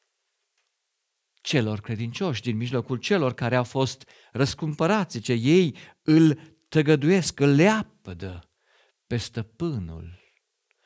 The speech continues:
care i-a scăpat de, de eroarea din lume. Vrem să privim calea credinciosului, cum am mai văzut o data trecută,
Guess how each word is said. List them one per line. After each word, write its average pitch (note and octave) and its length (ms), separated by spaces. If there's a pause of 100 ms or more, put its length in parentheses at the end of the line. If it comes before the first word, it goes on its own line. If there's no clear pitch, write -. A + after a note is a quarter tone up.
(140)
care C3 300
i-a B2+ 300 (280)
scăpat - 1120 (540)
de, A2 560 (1600)
de B2+ 140
eroarea C3 680
din G2+ 300
lume. F2 540 (1300)
Vrem G3+ 200
să G3+ 180
privim C3 760 (640)
calea D3+ 320
credinciosului, A#2 760
cum - 140
am A2 60
mai A#2+ 140
văzut A#2+ 400
o C3+ 80
data A#2+ 280
trecută, A#2+ 720